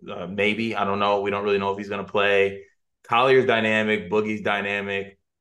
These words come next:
I think that Colorado team has a lot of talent. I like Boyle as a coach as well. Uh, they got, they have at least one N B A guy on that team in Silva. So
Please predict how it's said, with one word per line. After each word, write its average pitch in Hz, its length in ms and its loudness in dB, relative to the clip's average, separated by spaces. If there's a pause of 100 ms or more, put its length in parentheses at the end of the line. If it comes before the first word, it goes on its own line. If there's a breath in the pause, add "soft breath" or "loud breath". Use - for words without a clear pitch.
(320)
I 110 440 0
think 123 280 0
that 110 240 0
Colorado 98 540 2
team 98 240 -8
has 92 160 -4
a 92 80 -2
lot 95 240 2
of 92 100 -8
talent. 95 480 -4
I 98 60 -4
like 95 260 -2
Boyle 95 320 2
as 90 140 -4
a 92 60 -14
coach 95 260 -2
as 92 140 -10
well. 92 520 -2 (400)
Uh, 92 280 0
they 90 100 -6
got, 95 340 -2
they 98 120 -2
have 98 180 -2
at 98 100 -6
least 104 240 -6
one 90 220 -2
N 90 140 -6
B 92 100 -4
A 90 100 -2
guy 87 200 0
on 90 80 -2
that 90 120 -8
team 90 200 -8
in 87 80 -4
Silva. 90 440 -2
So 92 560 -2